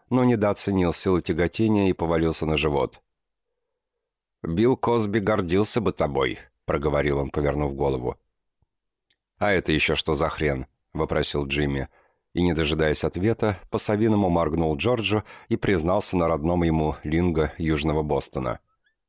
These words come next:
«Меня плющит». Джордж Эдвардс сносно объяснялся на руанже,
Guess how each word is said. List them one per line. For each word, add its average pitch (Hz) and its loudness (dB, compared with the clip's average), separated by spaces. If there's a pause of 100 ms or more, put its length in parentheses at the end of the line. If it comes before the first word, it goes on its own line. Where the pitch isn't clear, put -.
(560)
«Меня 82 2
плющит». 71 -2 (2000)
Джордж 117 0
Эдвардс 110 0
сносно 107 0
объяснялся 87 0
на 80 0
руанже, 80 0